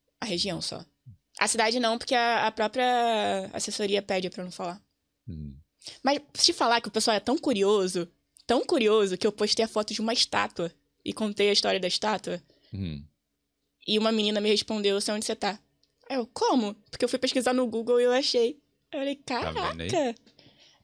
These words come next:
Speaker 1: Eu sou
Speaker 2: É.
Speaker 1: dessas também, não, não, não vou julgar não, porque eu também sou
Speaker 2: Cara,
Speaker 1: muito curiosa.
Speaker 2: qualquer foto que você tira do lado de fora, qualquer vídeo, as pessoas conseguem descobrir.
Speaker 1: Sim.
Speaker 2: É.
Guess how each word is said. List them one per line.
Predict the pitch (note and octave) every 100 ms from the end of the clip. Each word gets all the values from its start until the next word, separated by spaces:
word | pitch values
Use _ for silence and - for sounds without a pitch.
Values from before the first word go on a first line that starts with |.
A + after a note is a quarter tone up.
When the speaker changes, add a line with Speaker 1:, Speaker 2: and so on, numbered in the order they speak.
| -
Speaker 1:
Eu |
sou | B3+ E4
Speaker 2:
É. |
Speaker 1:
dessas | C4 G#3+ A3
também, | G#3+ G3+ F#3
não, | G3+
não, | G3+ G3 G3 G3
não | G3 G3 G#3 G3
vou | G#3+
julgar | A3 G#3 G#3
não, | G3+
porque | G3
eu | G3
também | G3+ G#3
sou | F3+
Speaker 2:
Cara, | D3
Speaker 1:
muito | G2
curiosa. | B3 G3+ F#3+
Speaker 2:
qualquer | - C#3+ - G3
foto | - - B2+ A#2+ A2+ A2
que |
você | -
tira | A2 - G2+
do | F#2
lado | F#2 F2
de | E2
fora, | - E2+ E2+
qualquer | - E2 F#2+
vídeo, | E2+ D#2+ D#2+ E2
as | E2
pessoas | F2 E2+ F#2 E2+
conseguem | F#2 - F2+ E2
descobrir. | E2+ - F2 E2+ E2 -
Speaker 1:
Sim. | - G3 F3 - _ _ _ - -
Speaker 2:
É. | E2